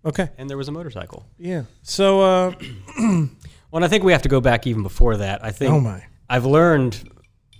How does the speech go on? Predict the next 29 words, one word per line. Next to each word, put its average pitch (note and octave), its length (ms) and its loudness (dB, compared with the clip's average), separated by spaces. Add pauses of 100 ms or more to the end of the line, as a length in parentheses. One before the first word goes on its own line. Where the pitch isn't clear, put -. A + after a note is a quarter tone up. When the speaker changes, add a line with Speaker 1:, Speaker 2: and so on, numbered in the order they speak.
(440)
Speaker 2:
your C3 180 -2
personality B2+ 680 2
a G#2+ 80 -2
little G#2 160 -2
bit G#2+ 160 -6
more G#2+ 260 -2
since - 440 -10
<laughs> - 40 -20
sh-, - 200 -4 (320)
sharing D#3 440 2
an C3 60 0
office C3+ 340 2
space G#2 340 -6
with B2+ 120 -8
Speaker 1:
I'm C3+ 100 -2
Speaker 2:
you. A2+ 60 -4
Speaker 1:
sorry. C3+ 380 2 (680)
Speaker 2:
And, B2 360 -4
uh, A2+ 380 -2 (1120)
fortunately, F#3+ 520 2
unfortunately, D3 760 0
you're A#2+ 220 0
just B2 440 0
as A2+ 140 0
O B2 140 0
C A#2 220 -2
D A2+ 160 2
as G2+ 140 -2
myself. G2 600 -8